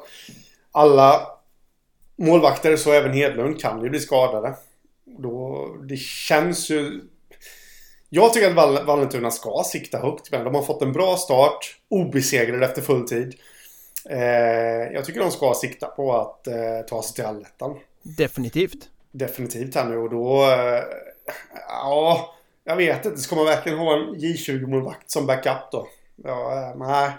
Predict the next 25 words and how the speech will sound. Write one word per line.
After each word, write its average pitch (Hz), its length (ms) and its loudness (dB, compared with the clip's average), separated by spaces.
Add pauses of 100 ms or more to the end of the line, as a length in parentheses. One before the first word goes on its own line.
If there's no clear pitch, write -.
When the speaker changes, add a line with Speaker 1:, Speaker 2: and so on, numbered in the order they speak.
(420)
Speaker 1:
jag 135 120 -12
tycker - 160 -8
nog 143 100 -2
att 135 80 -10
man 131 80 -4
ska 120 240 -2
satsa - 320 -6
på - 140 -6
att - 120 -6
plocka - 220 -12
in 113 140 -10
någon. 113 200 -14 (320)
Speaker 2:
Mm. 143 180 -6 (360)
Ja, 131 140 -4
men 139 120 -4
det 135 80 -2
låter 135 220 -4
rimligt. 120 400 -8 (1000)
Speaker 1:
Och 156 60 2
jag 165 60 4
menar, 160 160 4
det 143 80 4
behöver 127 300 2
inte - 120 -10
vara 120 340 4